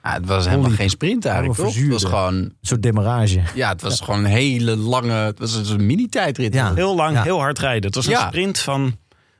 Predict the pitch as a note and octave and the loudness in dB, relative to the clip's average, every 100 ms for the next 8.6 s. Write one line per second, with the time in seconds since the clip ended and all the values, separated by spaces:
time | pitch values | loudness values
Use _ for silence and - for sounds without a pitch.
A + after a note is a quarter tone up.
0 | _ D#3+ D#3 D3 C#3 D#2+ C2+ - - - | _ -4 -2 0 0 0 -2 -8 -6 0
1 | D3+ - B2 A2+ F2 E2+ D#2+ E2 E2+ G#2+ | 0 0 -4 -4 -2 -2 -4 -4 -2 2
2 | A2 G2 A2 F2+ - - - G3+ D#3+ B2+ | 2 0 -2 0 -2 -4 -2 -2 0 2
3 | A#2 C#3 A2+ C3 A#2+ D3 C3 C3+ C#3 B2 | 2 0 -2 -2 0 0 0 0 0 0
4 | C3 B2 G2+ F#2 G2 F#2 F#2+ F2+ C#3 B2 | -2 -2 -2 -2 -2 0 -2 0 0 0
5 | C#3 - - D3+ D3+ A#2 A#2 E3 F3+ D3+ | 0 -2 -2 0 2 2 2 2 2 0
6 | - F#3+ - D3+ B2 A2+ - A2 E2 A#2+ | -2 -4 0 0 0 0 -2 -2 0 -2
7 | - D#3 C3 C#3+ B2 A#2 B2 A#2+ A2+ A2 | -2 0 0 0 -2 -2 -2 -2 -2 -2
8 | G2+ C3+ B2+ - - | 0 -2 -2 -4 -8